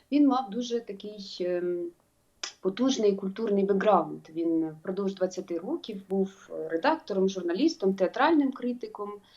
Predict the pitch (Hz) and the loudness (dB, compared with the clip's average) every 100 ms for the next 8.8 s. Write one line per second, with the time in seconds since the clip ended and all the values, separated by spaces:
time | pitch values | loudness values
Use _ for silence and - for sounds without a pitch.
0 | - - _ - 185 185 180 180 180 180 | -20 -20 _ -6 -2 -2 -4 -6 -8 -8
1 | 180 185 196 196 190 185 277 311 294 269 | -4 -2 0 2 0 0 0 4 4 4
2 | 254 240 - 226 240 247 240 208 - 214 | 0 -4 -6 -2 2 2 0 -4 -8 -14
3 | 208 247 349 311 269 262 247 254 226 226 | -10 0 2 4 2 0 -2 -2 -4 -4
4 | 226 226 233 233 269 269 427 392 254 254 | -6 -6 -8 -8 -10 -4 2 4 2 -2
5 | 254 240 226 208 196 202 196 220 202 190 | -4 -4 -4 -8 -8 -8 -6 -6 -6 -8
6 | - 208 214 440 480 - 196 190 - 208 | -10 -8 -4 0 0 0 -6 -6 -4 2
7 | 190 180 - 190 190 185 190 180 180 175 | 2 0 -2 0 0 -2 -6 -10 -10 -8
8 | 175 175 - 392 440 226 175 | -6 -4 2 2 4 2 0